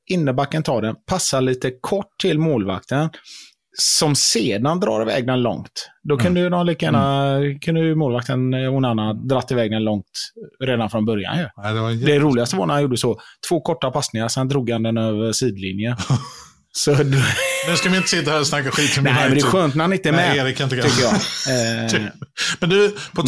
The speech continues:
Speaker 2: tal om, eh, han är ju kanske med i veckans omgång, men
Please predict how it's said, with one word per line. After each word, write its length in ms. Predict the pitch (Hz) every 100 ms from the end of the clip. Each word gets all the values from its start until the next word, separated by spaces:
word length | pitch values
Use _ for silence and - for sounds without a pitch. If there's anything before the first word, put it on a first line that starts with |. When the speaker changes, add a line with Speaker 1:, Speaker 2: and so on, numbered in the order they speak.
| 180
Speaker 2:
tal 140 | 165
om, 120 | 160
eh, 720 | 156 151 151 151 151 156 156 139
han 160 | 147
är 40 | 147
ju 240 | 139 139
kanske 240 | 151 143
med 460 | 147 147 139 135 131
i 260 | 131 131 131
veckans 340 | 135 139 131
omgång, 380 | 139 135 120 127
men 320 | 143 143 143